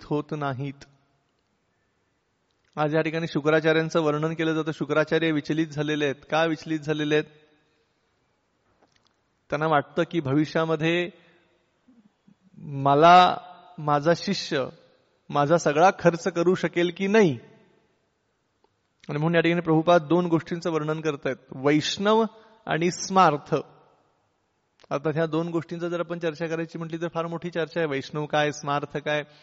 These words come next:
स्मार्थ विधी काय आणि वैष्णव विधी काय वगैरे, किंवा स्मार्थ विचार काय आहे, वैष्णव विचार काय आहे वगैरे.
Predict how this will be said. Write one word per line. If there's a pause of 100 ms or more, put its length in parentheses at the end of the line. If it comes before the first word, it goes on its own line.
(200)
स्मार्थ
विधी
काय
आणि
वैष्णव
विधी
काय
वगैरे,
किंवा
स्मार्थ
विचार
काय
आहे,
वैष्णव
विचार
काय
आहे
वगैरे.